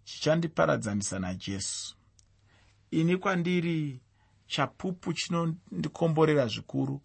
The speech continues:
asi ndingazongonetsekana kana ndambonzwa kana kukunzwa iwe uchitaura kudaro, mushure ndokuona hauchanamati mangwana. Kana uchiti wakachata naJesu, chibve warevesa.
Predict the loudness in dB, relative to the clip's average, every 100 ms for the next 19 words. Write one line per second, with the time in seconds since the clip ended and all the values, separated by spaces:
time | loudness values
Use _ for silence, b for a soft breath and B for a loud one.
0 | b b b b 2 4 6 4 4 2
1 | 0 -6 b b b _ -2 4 6 6
2 | 2 2 0 0 -4 -2 0 0 -2 -2
3 | 0 2 2 2 0 0 0 0 2 2
4 | 0 _ _ _ _ _ _ _ _ _
5 | _ _ _ _ _ -2 0 0 -2 -4
6 | 0 0 4 6 6 6 4 2 4 6
7 | 6 2 2 4 4 4 -2 b b b
8 | b -4 -2 0 2 2 2 0 2 4
9 | 4 4 0 -4 _ _ _ _ -6 -4
10 | 2 2 4 2 0 0 0 0 0 0
11 | -2 -6 b b b _ 2 4 4 2
12 | 2 2 2 0 0 0 0 -2 -2 -4
13 | -4 -6 -12 b b b -4 -2 2 4
14 | 6 4 2 2 2 2 0